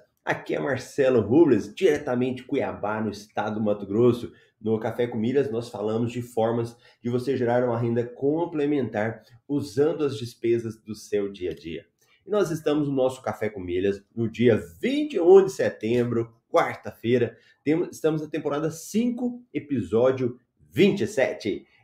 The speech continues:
E você que vai chegando aí comigo, vai participando, vai deixando seu bom dia, sua mensagem, o seu oi, sua dúvida. E é muito bom a gente estar interagindo aqui logo cedinho.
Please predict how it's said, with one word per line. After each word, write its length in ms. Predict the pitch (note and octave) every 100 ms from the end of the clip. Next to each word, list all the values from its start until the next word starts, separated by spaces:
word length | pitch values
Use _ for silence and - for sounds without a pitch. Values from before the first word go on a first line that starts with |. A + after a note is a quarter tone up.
| -
E 180 | A#3 G#3+
você 320 | D#3+ D3 D3+
que 160 | C3+ A#2
vai 260 | G2+ F#2
chegando 540 | G#2+ G#2+ F2+ A2+ A2 G2+
aí 140 | G2+
comigo, 560 | - A2 D#3 D3 C#3+ C#3+
vai 200 | E3 D#3+
participando, 720 | D3 A#2+ C3 G#2 F3+ D#3 D3
vai 140 | D#3+
deixando 340 | D#3 D3 D#3+ D#3
seu 160 | D3+
bom 220 | C#3+ A#2 A2
dia, 300 | E3+ F3 -
sua 200 | G#3+ F#3+
mensagem, 720 | C3 A#2+ - G#3 G#3 F3 F3+
o 60 |
seu 260 | F3 D#3 B2
oi, 280 | E3+ F#3 E3+
sua 240 | B3+ G#3
dúvida. 540 | C#3 A#3 C4 A3+ G3+ - _ _
E 80 | -
é 20 |
muito 240 | E3 E3+ D#3+
bom 160 | D#3
a 60 | D3+
gente 160 | D3+ C#3+
estar 340 | - C#3+ B2+
interagindo 840 | E3 D#3+ C#3+ B2+ G2+ F2 B2+ B2+ A2+
aqui 380 | - A#2+ A#2+ - _ -
logo 520 | A2 A#2+ B2+ B2 - _ _ _
cedinho. 800 | - C#3 G2 A#2+ D#3 B2 -